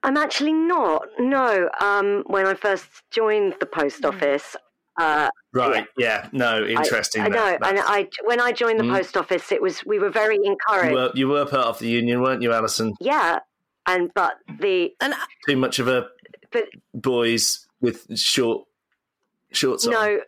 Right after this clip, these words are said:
Speaker 1: yeah, a little
Speaker 3: Well
Speaker 1: bit, actually, 'cause that's what they were, what we were. And, uh, s-, and I didn't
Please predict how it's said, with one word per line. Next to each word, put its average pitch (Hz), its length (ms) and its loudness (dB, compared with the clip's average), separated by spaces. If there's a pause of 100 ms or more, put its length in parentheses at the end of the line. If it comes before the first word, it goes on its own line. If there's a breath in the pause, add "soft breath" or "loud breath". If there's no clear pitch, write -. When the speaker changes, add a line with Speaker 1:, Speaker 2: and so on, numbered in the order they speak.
(120)
Speaker 1:
yeah, 294 360 0
a - 20 0
little 320 220 0
Speaker 3:
Well - 80 0
Speaker 1:
bit, 359 280 2
actually, 190 420 -2
'cause 196 160 -4
that's - 220 0
what 220 120 0
they 208 120 0
were, 190 380 2
what 175 140 0
we 175 120 0
were. 175 240 2
And, 185 300 0 (480 loud breath)
uh, - 40 -4 (100)
s-, - 260 -6
and 226 160 2
I 233 300 0
didn't 240 400 0